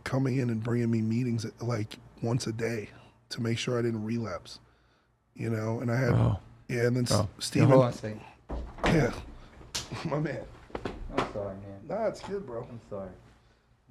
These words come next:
Speaker 2: I'm so
Speaker 1: Empaths.
Speaker 2: sorry.
Speaker 1: Too much, too, we're empathetic, right? You're feeling it.
Speaker 2: Oh, no, no, I am.
Speaker 1: Yeah, yeah.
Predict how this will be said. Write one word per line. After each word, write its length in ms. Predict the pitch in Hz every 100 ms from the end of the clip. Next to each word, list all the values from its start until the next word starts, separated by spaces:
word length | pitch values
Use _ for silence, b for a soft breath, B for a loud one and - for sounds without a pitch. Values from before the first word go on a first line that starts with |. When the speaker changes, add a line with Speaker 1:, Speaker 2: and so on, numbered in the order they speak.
| -
Speaker 2:
I'm 140 | 147 120
so 60 |
Speaker 1:
Empaths. 220 | 151 135
Speaker 2:
sorry. 240 | - - - -
Speaker 1:
Too 120 | -
much, 200 | 175 165 151 -
too, 220 | 156 143
we're 200 | 143 143
empathetic, 600 | 139 135 139 139 139 135
right? 180 | 139 131
You're 100 | 139
feeling 400 | 139 156 151 143
it. 140 | 139 151
Speaker 2:
Oh, 100 | 156
no, 60 |
no, 120 | 165
I 140 | 170 165 156 151
am. 140 | 151
Speaker 1:
Yeah, 180 | 143 143
yeah. 280 | 139 135